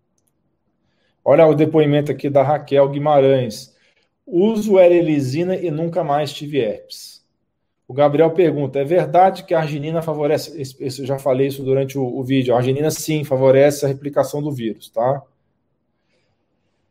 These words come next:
Eu não sei te dizer a respeito do bicho, é, de herpes, é, simples, sim,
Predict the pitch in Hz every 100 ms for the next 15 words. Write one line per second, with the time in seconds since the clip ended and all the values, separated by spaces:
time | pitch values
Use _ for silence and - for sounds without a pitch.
0 | - - 175 233 240 220 220 208 185 156
1 | 208 202 202 196 196 196 190 147 185 175
2 | - 135 117 - - 120 120 127 139 165
3 | 170 160 131 - - - 123 120 110 -
4 | 160 185 196 202 - - 156 135 104